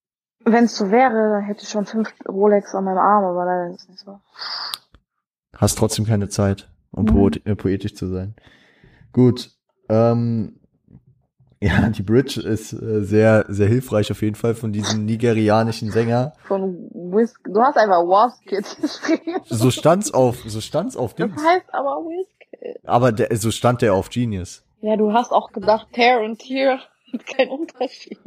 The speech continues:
Speaker 2: Ja, aber das ist doch, das ist doch ein, äh, ein Unterschied, äh, eine Aussprache da und hier steht es einfach so, wie es auf Genius steht.
Speaker 1: Es ist nicht korrekt auf jeden Fall.
Speaker 2: Ja, dann heißt der Wizkid.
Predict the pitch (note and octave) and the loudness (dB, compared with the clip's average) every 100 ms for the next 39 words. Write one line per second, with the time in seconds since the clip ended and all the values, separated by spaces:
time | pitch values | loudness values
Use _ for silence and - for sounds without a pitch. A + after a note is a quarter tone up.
0 | B2+ - - A2+ A2+ A#2+ C3 B2 - - | -18 -16 0 2 4 4 2 -2 -6 -8
1 | - - A#2+ - B2+ A#2 C3 A2+ G#2+ G#2+ | -10 -10 -14 -4 -4 -2 -2 -4 0 2
2 | G#2+ A2 A2+ C#3+ C3+ - C#3+ C#3+ A2 G#2+ | 4 4 2 2 2 2 2 2 2 2
3 | - D#3 - - B2+ C3+ A#2 A#2 E3 - | 2 2 0 -2 -2 0 -2 -2 -4 -8
4 | B2 A#2 - D3 D#3+ - C#3+ F#3 - - | -10 -8 -4 -2 -4 -2 0 0 -2 0
5 | A#2+ A#2 A2+ C3 A#2+ A2+ - - A2+ A2 | 0 0 -2 -2 -4 -6 -8 -10 -8 -8
6 | F#2 - A#3+ A3+ - B3 - C4+ - - | -10 -4 -4 -4 -8 -10 -10 -12 -12 -6
7 | B3 B3 A#3+ B3 - F#3 - F3+ F3+ - | -2 0 0 -2 -8 -10 -10 -12 -14 -4
8 | F#2+ A2 A#2 B2+ C3 A2+ G#2+ - - F#2 | 2 4 4 2 2 0 0 -4 -6 -8
9 | - | -10